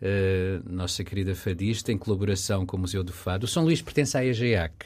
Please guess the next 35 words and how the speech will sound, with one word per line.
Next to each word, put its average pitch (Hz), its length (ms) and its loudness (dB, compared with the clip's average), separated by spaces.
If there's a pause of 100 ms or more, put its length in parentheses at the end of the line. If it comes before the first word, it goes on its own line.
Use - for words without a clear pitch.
é 95 100 0
um 98 220 2
dos, 92 200 0
é 95 300 -2
um 98 180 0
dos, 95 280 -2 (460)
um 101 160 4
dos 95 420 2
equipamentos, 107 680 4
como 82 220 -6
se - 80 -6
diz, 104 140 -2
eu 87 60 0
agora 80 140 -2
também 87 180 -4
já 85 120 -2
sei 87 140 -6
dizer 82 180 -4
esta 85 220 -6
linguagem 82 340 -4
mais 82 180 -2
administrativa, 87 760 -2
enquanto 85 360 -8
<laughs> - 80 -8
artista - 640 -6 (300)
e 104 60 -2
diretor 107 440 6
artístico, 117 440 2
é - 20 6
um 113 60 6
dos 117 200 6
equi-, - 220 0
é 101 60 4
o 104 200 4
equipamento 104 680 2